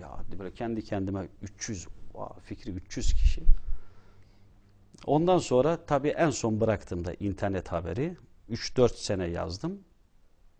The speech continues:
ve Yeni Şafak'tan teklif geldi. Ee, bıraktığımda mesela yirmi beş bin tık sayısı vardı.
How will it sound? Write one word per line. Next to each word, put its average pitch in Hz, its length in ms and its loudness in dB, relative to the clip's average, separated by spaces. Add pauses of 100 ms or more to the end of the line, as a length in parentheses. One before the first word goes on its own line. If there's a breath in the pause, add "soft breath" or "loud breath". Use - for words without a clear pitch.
(280)
ve 127 100 0
Yeni 123 280 2
Şafak'tan 87 520 -6
teklif - 440 -16
geldi. 135 420 -12 (760)
Ee, 87 640 -6
bıraktığımda 127 540 -2
mesela 120 260 -4
yirmi 123 280 0
beş 120 220 -2
bin 92 100 -6 (100)
tık - 160 -14
sayısı 90 420 -12
vardı. 92 360 -10